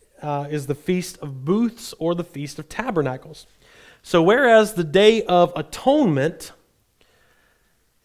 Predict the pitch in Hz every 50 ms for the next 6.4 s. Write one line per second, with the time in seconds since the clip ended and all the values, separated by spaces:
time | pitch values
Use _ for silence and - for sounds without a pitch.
0 | _ _ - 185 180 139 160 175 165 160 156 - - - - - - - 185 175
1 | 214 240 247 233 208 180 165 160 165 151 151 135 120 123 123 135 147 170 196 226
2 | 196 165 - - - - 165 160 156 151 147 143 139 - - - _ _ - -
3 | - - - - - 196 214 247 269 254 214 185 175 165 143 131 131 123 120 120
4 | 120 131 147 180 208 190 165 139 - - - 160 151 151 151 156 156 147 147 -
5 | - - _ _ _ _ _ _ _ _ _ _ 147 131 160 165 170 170 165 156
6 | 151 147 135 127 - - - -